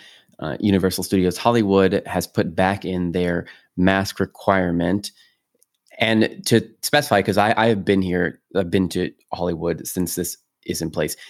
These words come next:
And it is basically at all times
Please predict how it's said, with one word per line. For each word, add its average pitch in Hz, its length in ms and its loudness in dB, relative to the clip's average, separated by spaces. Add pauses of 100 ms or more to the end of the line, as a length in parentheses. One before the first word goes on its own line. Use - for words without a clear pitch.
(120)
And 110 160 4
it 117 100 2
is 113 140 4
basically 113 680 2 (180)
at 101 220 0
all 123 160 6
times 87 560 0